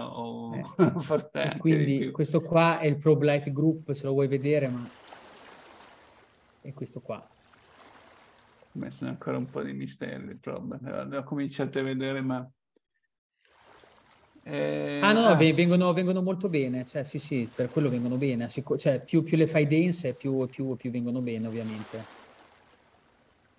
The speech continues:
Speaker 2: Poi, l'ultima cosa, perché Backlight ha usato questo, oh, ci sono, bellissimo l'ambiente del tuo, ah, bravi, se ci siete, mettete anche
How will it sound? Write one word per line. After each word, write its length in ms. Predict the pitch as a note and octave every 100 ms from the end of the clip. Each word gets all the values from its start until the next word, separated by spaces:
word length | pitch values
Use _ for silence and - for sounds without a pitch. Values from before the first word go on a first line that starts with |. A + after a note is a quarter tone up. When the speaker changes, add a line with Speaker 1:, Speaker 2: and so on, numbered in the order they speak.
| _ _ _
Speaker 2:
Poi, 680 | D3 C#3 B2 A#2+ B2 A#2+ B2
l'ultima 440 | B2+ C#3 C#3+ D#3+ D#3+
cosa, 280 | F#3+ F3+
perché 560 | C#3+ C3+ - C#3 C3 B2+
Backlight 600 | C3+ C3 C#3 C#3 D#3+ D#3
ha 40 | C3+
usato 440 | C3 C#3 C3+ D3+
questo, 360 | - G3 F#3+ D3
oh, 120 | C#3+
ci 160 | - D3
sono, 400 | - F3+ F#3+ E3+
bellissimo 460 | C#3+ D3 C#3+ C#3+
l'ambiente 380 | C#3 C#3 D#3 D3+ C#3+
del 220 | C#3+ C3+
tuo, 140 | D#3
ah, 160 | E3 E3+
bravi, 360 | D#3+ F3 C3+ B2+
se 120 | C3+
ci 120 | -
siete, 240 | - G#3 B2+
mettete 360 | B2+ G3 G3 E3
anche 420 | C#3 C3 C#3 C3